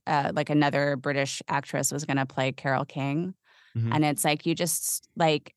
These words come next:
Speaker 1: if you cast somebody who doesn't have sort of, like, the Semitic looks in somebody who iconically did,
Speaker 2: Right.
Speaker 1: then either you're asking for a prosthetic <laughs> nose or you're say-, you're just saying, like, th-,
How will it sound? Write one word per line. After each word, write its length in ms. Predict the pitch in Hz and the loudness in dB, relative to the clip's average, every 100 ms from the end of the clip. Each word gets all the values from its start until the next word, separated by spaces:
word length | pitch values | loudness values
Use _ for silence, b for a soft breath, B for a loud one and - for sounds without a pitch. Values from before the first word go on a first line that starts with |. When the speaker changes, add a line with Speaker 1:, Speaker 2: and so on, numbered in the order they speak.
| - | -6
Speaker 1:
if 140 | 165 | -2
you 160 | 170 170 | -2 -2
cast 360 | - 185 185 | 0 2 2
somebody 380 | - 185 175 160 | 2 2 2 2
who 220 | 151 160 | 0 -2
doesn't 420 | 147 143 147 151 143 | 0 0 0 -2 -4
have 460 | 147 139 143 139 | 0 4 4 2
sort 160 | - 139 | -4 -8
of, 120 | 135 | -4
like, 140 | 135 135 | -6 -4
the 160 | 147 143 | -4 -4
Semitic 640 | - 143 135 127 139 - | 0 2 2 2 -4 -2
looks 640 | 143 139 - - - - - _ _ _ | 0 0 0 -8 -8 -8 -14 _ _ _
in 160 | 156 151 | 0 2
somebody 420 | - 151 147 139 | 2 2 2 0
who 220 | 147 151 | -2 -2
iconically 760 | - 156 - 139 143 - 139 135 | -2 -4 -2 0 0 0 -2 -2
did, 460 | 139 143 175 196 B B B - | 0 0 0 -4 B B B -2
Speaker 2:
Right. 60 | 156 | 2
Speaker 1:
then 380 | 156 156 156 - | 4 4 2 2
either 280 | 151 165 165 | 2 4 2
you're 220 | 156 151 139 - _ - - | 2 0 -2 -8 _ -14 -4
asking 540 | 151 147 - 143 139 139 - | -2 -2 -2 -2 -2 -4 -10
for 180 | - 147 | -2 0
a 60 | |
prosthetic 460 | 143 - - 139 151 | 0 -2 -2 -2 2
<laughs> 120 | 160 | 4
nose 480 | 175 170 165 160 - B B B | 6 6 6 4 0 B B B
or 260 | 160 160 165 | 4 6 4
you're 220 | 151 160 | 4 0
say-, 300 | - 170 147 | 2 2 2
you're 200 | 156 156 | 2 -2
just 280 | 147 151 - | 0 0 0
saying, 380 | 160 139 139 135 | 2 2 2 2
like, 400 | 135 147 - - - | 0 -2 -4 -10 -14
th-, 240 | 156 139 | -10 -10